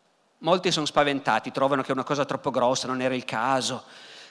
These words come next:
Però tutti parlano di quello, ma nessuno sa niente della rappresaglia, che è stata compiuta in segreto. Solo il giorno dopo, il venticinque marzo a mezzogiorno, esce il Messaggero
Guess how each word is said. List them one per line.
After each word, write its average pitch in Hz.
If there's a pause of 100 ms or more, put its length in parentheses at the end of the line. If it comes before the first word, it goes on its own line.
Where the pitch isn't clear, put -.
(100)
Però 294
tutti 262
parlano 254
di 262
quello, 294
ma 185
nessuno 339
sa 294
niente 208
della 220
rappresaglia, 127 (340)
che 180
è -
stata 220
compiuta 247
in 226
segreto. 139 (1120)
Solo 269
il 269
giorno 214
dopo, 165
il 147
venticinque 180
marzo 160
a -
mezzogiorno, 147 (420)
esce 190
il 165
Messaggero 156